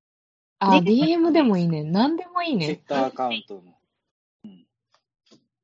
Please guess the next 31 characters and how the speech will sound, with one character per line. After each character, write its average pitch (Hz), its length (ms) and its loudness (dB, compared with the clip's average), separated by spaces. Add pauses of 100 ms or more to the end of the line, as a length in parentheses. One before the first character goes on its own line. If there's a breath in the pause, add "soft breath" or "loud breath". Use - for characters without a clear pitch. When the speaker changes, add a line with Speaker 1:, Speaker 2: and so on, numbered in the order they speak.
(300)
Speaker 2:
う 208 60 -2
わ 240 460 2
ー、 - 60 -16
来 - 80 -14
た 320 140 0
ら 226 100 -2
ど 208 100 -8
う 233 100 -6
し 208 200 -2
よ 170 320 -4 (720)
う。 - 120 -4
え、 220 180 -4 (440)
来 - 140 -16
た 302 140 4
ら 208 100 2
な 196 120 -2
ん 202 80 -6
か、 - 60 -18 (460)
Speaker 1:
え、 202 320 -6 (220)
Speaker 2:
ど 240 100 -8
う 240 60 -8
し 220 160 -4
よ 180 80 2
う。 - 60 -4
Speaker 1:
嬉 185 200 -2
し - 140 -14 (160)
い。 165 60 -18 (300)
Speaker 2:
嬉 226 160 -6
し - 80 -20 (1800)
い。 190 60 -12
ね 180 260 -12